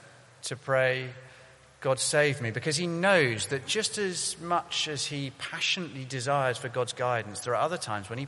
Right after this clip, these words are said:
passionately desires to ignore God and go by the desires of his own heart. And so in the words of this psalm, he asks God to be gracious by forgetting and remembering, verses six to seven. Be gracious by forgetting and remembering.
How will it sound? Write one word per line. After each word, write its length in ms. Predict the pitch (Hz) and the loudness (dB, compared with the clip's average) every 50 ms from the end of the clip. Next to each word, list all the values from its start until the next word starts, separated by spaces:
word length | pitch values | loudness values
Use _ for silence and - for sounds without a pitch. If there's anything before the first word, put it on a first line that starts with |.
| - - | -10 -10
passionately 580 | - - - 160 - - - 196 180 - 147 | -8 -6 -6 -4 -4 -4 -4 -6 -6 -8 -8
desires 460 | 135 135 120 107 113 104 104 110 117 - | -6 -6 -4 -2 -2 -2 -2 -2 -4 -4
to 100 | - 151 | -6 -6
ignore 400 | 151 143 170 180 202 202 185 135 | -8 -6 -6 -6 -4 -4 -4 -4
God 340 | - - 85 80 - - - - - - - - - - - - - - _ - | -4 -6 -8 -8 -8 -12 -18 -20 -20 -20 -20 -20 -20 -20 -20 -20 -20 -20 _ -12
and 100 | 131 120 | -8 -2
go 160 | - 139 143 | 0 0 0
by 140 | 139 143 131 | 2 0 -2
the 80 | 131 | -2
desires 400 | 127 131 131 127 135 135 139 135 | -4 -6 -2 2 2 2 2 2
of 80 | 139 139 | 0 -2
his 100 | 139 147 | 0 0
own 180 | 156 170 170 | 0 0 0
heart. 480 | 139 110 107 - - - - - - - - - - - - - _ _ _ _ _ _ _ _ _ _ - - - - - - | -2 -4 -6 -6 -8 -8 -12 -14 -14 -16 -16 -20 -20 -20 -20 -20 _ _ _ _ _ _ _ _ _ _ -20 -20 -20 -4 2 4
And 120 | 151 156 | 4 6
so 100 | - 185 | 10 10
in 80 | 175 165 | 10 10
the 60 | 160 | 10
words 260 | 147 165 180 190 180 | 10 10 10 10 8
of 60 | 180 156 | 6 4
this 200 | 160 147 - - | 4 4 4 6
psalm, 400 | - 127 113 101 98 95 107 107 - - - - - - | 6 4 4 4 2 -4 -6 -8 -12 -12 -14 -14 -10 -2
he 120 | - 135 | 4 8
asks 180 | 131 151 156 - | 8 8 8 6
God 200 | - 151 139 135 | 4 2 2 2
to 100 | - 135 | 2 -4
be 80 | 127 120 | -4 -2
gracious 500 | 117 139 139 135 139 135 - 127 113 - | 2 6 6 6 6 6 2 0 0 0
by 160 | - 127 113 | 2 2 2
forgetting 640 | - - 127 117 151 160 156 156 - 165 160 156 139 - | 2 0 2 6 6 6 6 4 0 -2 -2 -4 -6 -4
and 120 | 139 131 | -4 0
remembering, 600 | 131 127 120 120 120 113 107 98 98 - - - - - - | 0 2 2 2 0 0 0 -2 -4 -4 -6 -8 -12 -16 -10
verses 320 | - 131 120 117 - 123 110 | -4 -2 -2 -2 0 0 0
six 240 | - 139 - - - | 0 -2 -2 -4 -6
to 120 | - 123 | -6 -2
seven. 400 | 117 - 123 113 107 107 92 90 - - - | -2 0 0 0 0 -2 -8 -12 -12 -12 -8
Be 120 | 139 135 | -8 -6
gracious 500 | 123 - 139 139 135 135 - - 120 - | -4 0 4 4 4 4 2 -2 -4 -2
by 160 | - 113 107 | 0 -2 -2
forgetting 580 | - - 131 113 113 - 151 147 143 - 147 139 | 0 0 -4 -4 0 0 -2 0 0 -2 -2 0
and 100 | 139 135 | 0 0
remembering. 600 | 131 123 123 120 117 113 107 107 104 90 - - | 0 2 2 2 0 0 -2 -6 -8 -8 -10 -12